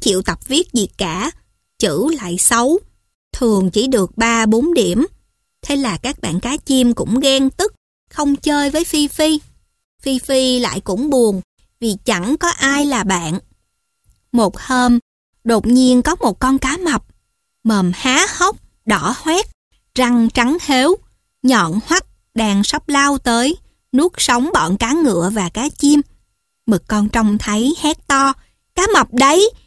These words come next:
các bạn chạy mau!" Mực dũng cảm, xông thẳng đến trước mặt cá mập, vung ra một luồng mực đặc sệt, đen ngòm để che mắt cá mập. Liền đó, mực nhảy phóc lên đầu cá mập. Tám cái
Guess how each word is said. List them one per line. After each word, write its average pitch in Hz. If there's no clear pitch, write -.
các 392
bạn 240
chạy 240
mau!" 359
Mực 226
dũng 202
cảm, 196
xông 285
thẳng 226
đến 285
trước 381
mặt 349
cá 262
mập, 311
vung 330
ra 294
một 214
luồng 196
mực 190
đặc 208
sệt, 214
đen 294
ngòm 240
để 190
che 247
mắt 269
cá 294
mập. 294
Liền 202
đó, 226
mực 208
nhảy 196
phóc 392
lên 302
đầu 208
cá 240
mập. 311
Tám 247
cái 339